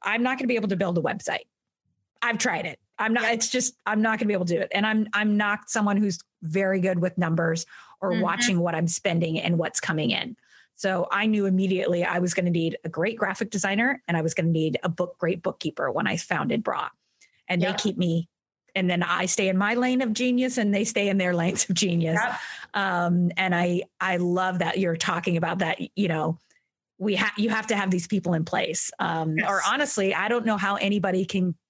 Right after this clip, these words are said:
Speaker 1: sustain a business without, you know, really seeing where your money is going and how it's being spent and, and who you're paying and all the, and it adds up so quickly when you're not
Speaker 2: So
Speaker 1: paying
Speaker 2: quickly.
Speaker 1: attention.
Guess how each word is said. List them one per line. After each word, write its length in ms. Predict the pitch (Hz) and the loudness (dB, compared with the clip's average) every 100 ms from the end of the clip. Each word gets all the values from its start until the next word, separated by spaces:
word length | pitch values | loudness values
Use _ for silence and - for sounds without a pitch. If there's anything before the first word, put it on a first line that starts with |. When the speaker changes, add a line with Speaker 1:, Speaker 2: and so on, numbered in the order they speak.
| _ | _
Speaker 1:
sustain 640 | - - 196 - 180 175 | -6 -2 0 0 2 0
a 40 | |
business 600 | 165 180 233 214 - - - | 0 0 0 -2 -2 -6 -8
without, 680 | - 165 - 170 170 160 - - _ _ _ _ _ | -6 -4 -4 -4 -2 -4 -8 -20 _ _ _ _ _
you 100 | 190 | -2
know, 100 | 185 | 0
really 340 | 165 190 226 214 | 2 2 2 0
seeing 300 | - 208 190 | 0 0 2
where 160 | 180 | 2
your 140 | 180 165 | 0 0
money 300 | 165 311 294 | 0 2 0
is 140 | 165 | 0
going 340 | - 90 - 92 | -2 0 0 0
and 100 | 180 | 0
how 180 | 180 190 | 0 -2
it's 160 | 190 | -4
being 220 | - 165 | -2 -2
spent 500 | 151 - 208 254 202 | -2 -4 -2 -2 -2
and, 280 | 165 151 - - _ _ | -2 -2 -2 -6 _ _
and 320 | 165 190 - - _ - | -6 -6 -8 -18 _ -12
who 160 | - 254 | -4 0
you're 120 | 247 | 0
paying 580 | 220 - 233 330 330 190 | -2 -4 0 2 2 2
and 120 | 160 | 2
all 160 | 160 196 | 0 0
the, 180 | 233 - | 0 0
and 140 | 202 214 | 0 0
it 100 | - - - | -2 -14 -6
adds 300 | 226 269 196 | -2 0 0
up 200 | 226 - | 0 -2
so 220 | - 214 | -4 -4
quickly 400 | 190 196 - 170 | -4 -8 -4 -4
when 140 | - 175 | 0 0
you're 80 | 170 | 0
not 100 | 170 | 0
Speaker 2:
So 60 | 165 | 0
Speaker 1:
paying 180 | 165 226 | 0 -2
Speaker 2:
quickly. 80 | |
Speaker 1:
attention. 460 | - - 170 214 - | 0 0 0 -2 -6